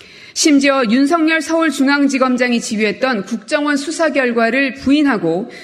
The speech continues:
수사 과정을 폄훼하는 언사도 서슴지 않았습니다. 이동관 씨는 공영방송의 인사와 보도에 관여하겠다는 의사를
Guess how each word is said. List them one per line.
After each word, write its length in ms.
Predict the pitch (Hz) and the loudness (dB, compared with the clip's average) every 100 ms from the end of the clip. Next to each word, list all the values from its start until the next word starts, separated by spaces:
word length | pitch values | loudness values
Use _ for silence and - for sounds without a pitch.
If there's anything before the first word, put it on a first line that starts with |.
| - | -16
수사 340 | - 320 330 294 | -6 0 2 2
과정을 440 | 262 254 240 240 | -2 -2 -2 -4
폄훼하는 680 | - 370 359 349 302 285 262 | -4 -2 0 0 -2 -2 -2
언사도 600 | 196 226 247 190 240 277 | -2 -2 -2 0 0 0
서슴지 460 | 349 349 320 - | -2 -2 0 0
않았습니다. 800 | 214 202 226 180 160 156 139 - _ _ _ _ _ - - - - - | -2 -2 -4 -4 -4 -6 -10 -16 _ _ _ _ _ -20 -20 -20 -8 -2
이동관 380 | 254 294 277 | 0 2 0
씨는 380 | 277 277 302 220 | 0 0 0 -2
공영방송의 760 | 185 269 320 320 294 285 294 262 | 0 0 2 0 -2 -2 -2 0
인사와 500 | 240 254 277 262 254 | 0 0 0 0 0
보도에 440 | 262 269 294 285 | 0 0 0 0
관여하겠다는 800 | 277 226 240 262 247 247 233 233 | -2 0 0 0 -2 -2 0 0
의사를 560 | 214 233 226 208 190 147 | 0 0 0 0 -2 -4